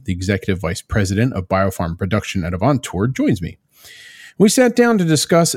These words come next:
several essential facets of single-use systems and some ways to help manage risk and decrease the intricacies most often associated with single-use supply chains. Now, this is an area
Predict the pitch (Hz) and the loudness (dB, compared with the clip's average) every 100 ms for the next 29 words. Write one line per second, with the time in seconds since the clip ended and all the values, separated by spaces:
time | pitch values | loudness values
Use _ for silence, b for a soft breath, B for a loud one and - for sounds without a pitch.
0 | - - - - 156 170 180 180 - - | -4 -4 0 4 4 4 2 0 -2 -6
1 | - 127 123 131 117 - 101 90 - 101 | 0 2 2 0 -2 0 0 0 -4 -6
2 | - - 139 156 107 98 - - 214 - | -8 -2 0 2 0 -2 -2 0 0 0
3 | 90 107 - B B B - 120 208 269 | -2 -2 -6 B B B 0 2 2 2
4 | 190 127 131 135 127 - 104 101 101 95 | 4 2 2 2 2 2 2 2 2 0
5 | 92 104 117 110 - - - _ _ 104 | 0 2 4 2 -2 -8 -16 _ _ -4
6 | 98 120 127 - 104 101 - - 165 - | 2 0 0 0 0 0 -4 0 0 0
7 | 107 - 87 90 101 117 139 - 98 127 | -6 -4 -6 -4 0 0 0 0 0 0
8 | 120 - 85 - 87 117 120 - 90 92 | -2 -2 -4 -4 -2 -2 -2 -4 -4 -2
9 | 87 85 - - - 170 156 - - - | -2 -4 -6 -2 0 0 0 -6 -10 -16
10 | - - _ _ B B B B - 110 | -20 -20 _ _ B B B B -2 0
11 | 120 117 117 117 113 | 2 4 4 4 2